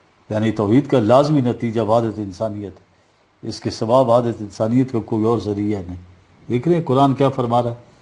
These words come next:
"व इन्ना हाज़िही उम्मतुकुम उम्मतम वाहिदतम व अना रब्बुकुम फत्तकून", तेईस बटा बावन। ये देख रहे हैं, जब हमने अल्लाह की सिफात को अपने सामने बतौर नमूना रखा,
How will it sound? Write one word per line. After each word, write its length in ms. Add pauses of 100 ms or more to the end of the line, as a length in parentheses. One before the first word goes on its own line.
(240)
"व 120
इन्ना 240
हाज़िही 680 (260)
उम्मतुकुम 640 (680)
उम्मतम 560
वाहिदतम 640 (500)
व 40
अना 400
रब्बुकुम 580 (460)
फत्तकून", 680 (840)
तेईस 240
बटा 260
बावन। 300 (340)
ये 120 (180)
देख 240
रहे 80
हैं, 80 (280)
जब 120
हमने 140
अल्लाह 180
की 140
सिफात 400
को 100
अपने 160
सामने 300
बतौर 440
नमूना 360
रखा, 320